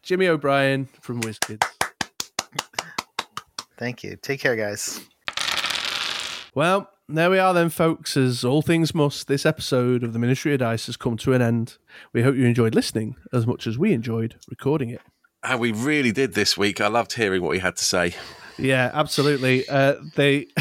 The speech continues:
Speaker 1: <laughs> the, uh, I think the, the kind of key headlines there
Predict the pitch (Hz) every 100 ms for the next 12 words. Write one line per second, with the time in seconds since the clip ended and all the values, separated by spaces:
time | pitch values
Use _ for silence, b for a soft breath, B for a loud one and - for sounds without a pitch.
0 | - 147 - - - - 147 143 143 139
1 | - _ _ _ - 151 147 160 202 165
2 | 151 147 143 147 - 147 135 - 156 151
3 | 135 123 123 117 113 120 117 123